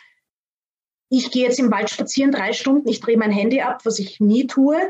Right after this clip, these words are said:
leider. Oder muss ich auch, weil als, als, als Eigentümerin in einem Hotel kann so viel passieren, also Handy abdrehen ist so und so nicht vierundzwanzig Stunden bei mir. Ähm, aber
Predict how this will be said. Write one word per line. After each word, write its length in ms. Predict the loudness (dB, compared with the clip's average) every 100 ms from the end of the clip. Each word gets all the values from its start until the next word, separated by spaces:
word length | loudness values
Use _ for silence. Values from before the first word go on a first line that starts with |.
| -4
leider. 400 | -2 -2 -4 -4
Oder 180 | -2 2
muss 220 | 2 2
ich 160 | 0 0
auch, 100 | 0
weil 120 | 0
als, 200 | -2 -2
als, 220 | -4 -4
als 160 | -4 -4
Eigentümerin 680 | -4 -4 -2 0 2 2 0
in 100 | 0
einem 120 | 0
Hotel 220 | 0 0
kann 100 | -2
so 180 | 0 0
viel 160 | 0 -2
passieren, 380 | -2 0 0
also 140 | 0 0
Handy 260 | 0 0 0
abdrehen 340 | -2 -2 0
ist 160 | 0 0
so 80 |
und 100 | 0
so 160 | 2 2
nicht 180 | 2 0
vierundzwanzig 520 | -2 -2 0 -2 -2
Stunden 340 | 0 0 2
bei 100 | 2
mir. 300 | 2 2 -2 -6 _ _ _ _ _ _ -4
Ähm, 420 | 0 2 2 0
aber 520 | -2 0 2 2 -2